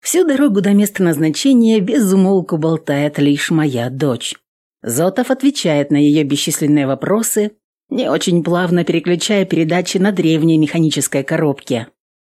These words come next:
А я просто притворяюсь глухонемой, хоть и знаю. Марк ни на секунду не забывает о том, что я здесь. Я ловлю его взгляд на себе то и дело.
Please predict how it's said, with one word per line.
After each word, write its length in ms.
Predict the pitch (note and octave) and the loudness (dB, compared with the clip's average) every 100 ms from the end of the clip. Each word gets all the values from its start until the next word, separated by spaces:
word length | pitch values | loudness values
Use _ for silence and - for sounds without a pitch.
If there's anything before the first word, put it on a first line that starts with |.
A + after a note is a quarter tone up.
| - | -4
А 100 | C4+ | 0
я 220 | D#4+ D4 | 2 2
просто 380 | C4 B3 B3+ A#3 | 0 -2 -2 -2
притворяюсь 560 | - E3 D3+ E3 D#3+ | -4 -2 0 0 0
глухонемой, 800 | D3 D3+ D3+ D#3+ E3 D#3 C#3+ C3+ C#3+ | 0 -2 0 2 2 4 2 2 -2
хоть 340 | - G3+ - | -2 -6 -2
и 40 | D#3 | -2
знаю. 680 | D3+ F3 E3 C#3 B2+ A#2+ _ _ _ _ | 2 2 2 0 -2 -6 _ _ _ _
Марк 500 | D3 D3 D#3 E3+ - | -2 0 0 -2 -2
ни 140 | G3 G#3 | 0 2
на 80 | G3+ | 2
секунду 560 | - A3+ F#3+ F3+ D#3+ | -2 -2 0 2 2
не 100 | F3+ | 2
забывает 520 | E3+ F#3 F3+ G3 C#3+ | 2 0 0 -2 -2
о 40 | C3+ | -4
том, 300 | - E3 E3 | -2 -2 -2
что 240 | - - | -4 -2
я 260 | F#3 C3 C3 | -2 0 -2
здесь. 500 | B2+ C3 C3+ B2 - _ _ _ _ _ | -4 -2 -2 -2 -12 _ _ _ _ _
Я 200 | - - | -8 -4
ловлю 280 | F#3 F#3+ | 0 2
его 280 | F#3+ F3 D#3 | 2 2 0
взгляд 400 | D3 D#3+ E3 D#3+ | 0 0 0 0
на 100 | D3+ | 0
себе 380 | D3 D#3 D3 E3+ | 0 -2 -2 -2
то 160 | - C#3+ | 0 0
и 100 | C#3+ | 0
дело. 460 | C#3+ D3 A#2 A#2 | 0 -2 -2 -6